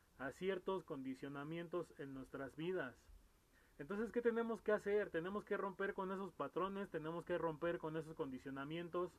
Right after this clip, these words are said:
tenemos que romper con esa vieja memoria de la cual nosotros somos portadores. Tenemos que dejarla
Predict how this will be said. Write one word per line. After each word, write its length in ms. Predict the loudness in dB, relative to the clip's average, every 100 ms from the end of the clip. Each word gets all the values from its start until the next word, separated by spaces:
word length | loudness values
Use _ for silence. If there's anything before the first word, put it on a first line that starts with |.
| -18 -20 -20 -20 -4
tenemos 420 | 2 4 4 2 6
que 140 | 6
romper 680 | 8 6 4 4 4 4 0 -10 -20 -20 -6
con 200 | -2 0
esa 380 | -2 0 0 -2 -6
vieja 420 | 6 8 8 6 2
memoria 680 | 2 0 0 4 6 6 6
de 100 | 4
la 140 | 2
cual 340 | 2 4 6
nosotros 380 | 2 0 2 2
somos 260 | 2 0 -2
portadores. 960 | -2 -2 -2 0 4 6 8 6 2
Tenemos 340 | -2 -2 -2 0
que 80 | 2
dejarla 560 | 2 2 2 4 2